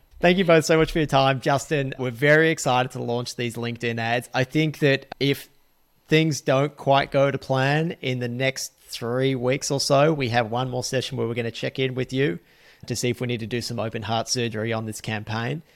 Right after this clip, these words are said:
But hopefully we've set up some good foundations for success.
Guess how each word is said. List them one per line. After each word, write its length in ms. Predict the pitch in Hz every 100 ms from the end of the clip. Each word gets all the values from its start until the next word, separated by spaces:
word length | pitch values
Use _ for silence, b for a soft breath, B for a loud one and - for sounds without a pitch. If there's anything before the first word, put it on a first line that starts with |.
| b b -
But 220 | 117 104
hopefully 520 | - 127 135 139 123
we've 180 | 117 113
set 200 | 123 120
up 140 | 113
some 160 | - 113
good 180 | 113 107
foundations 600 | 113 110 104 104 107 -
for 100 | 104
success. 580 | 104 - 101 107 -